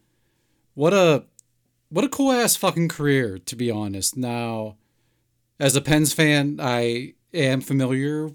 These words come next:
with both his story and his play style. Um, I remember, it's just, it's the grit and the determination. This dude didn't make the N H L till, like, his late twenties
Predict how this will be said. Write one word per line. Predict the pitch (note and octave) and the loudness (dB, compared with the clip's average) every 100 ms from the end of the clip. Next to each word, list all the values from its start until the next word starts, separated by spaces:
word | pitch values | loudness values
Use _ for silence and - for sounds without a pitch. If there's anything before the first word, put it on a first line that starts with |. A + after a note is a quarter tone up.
| _ | _
with | C3+ C3+ - - _ _ _ | -4 -2 -6 -18 _ _ _
both | C#3 C3+ C3 | 0 0 0
his | B2+ | 0
story | - - B2+ C#3+ C#3 A#2+ | 2 2 -2 0 0 -2
and | A#2 A#2 A2 | -4 -4 -6
his | A2+ G#2+ G2 | -6 -6 -8
play | - B2+ B2 | -4 -2 0
style. | - A2 G2+ G2+ G#2 | -2 -4 -8 -12 -14
Um, | A2+ A#2 A#2+ A#2 A2+ G#2+ _ - _ _ _ _ _ _ | -12 -8 -6 -6 -8 -12 _ -20 _ _ _ _ _ _
I | C3 | -2
remember, | C3+ E3 E3 E3+ E3 D#3+ D#3 C#3+ C3+ - _ _ | 2 4 4 4 4 4 4 2 -2 -10 _ _
it's | G3 - | -2 0
just, | B3 - - - _ | 2 0 0 -6 _
it's | E3+ | -4
the | - | 0
grit | A3+ E3 D3+ G#3+ | 0 2 2 2
and | F3+ | 0
the | |
determination. | D#3 D3 E3 D#3+ D3 C3+ D3 B2+ A#2 G#2 | -2 -2 0 0 2 2 0 -2 -6 -6
This | C#3+ F3+ | -2 -2
dude | G#3+ G#3+ G3 D#3+ - - | 0 0 0 -6 -16 -4
didn't | F#3 D#3+ D3+ | -2 2 2
make | D#3 | 2
the | D#3 | 2
N | C3+ | 0
H | D3 - | 2 0
L | C3+ C3 | -2 -2
till, | C#3+ A2 | -4 -8
like, | G#2 | -8
his | G#2 G2 F#2+ | -8 -10 -10
late | G#2 B2 | -10 -8
twenties | - A2+ A2+ D3+ F3 - | -8 -8 -6 -6 -6 -8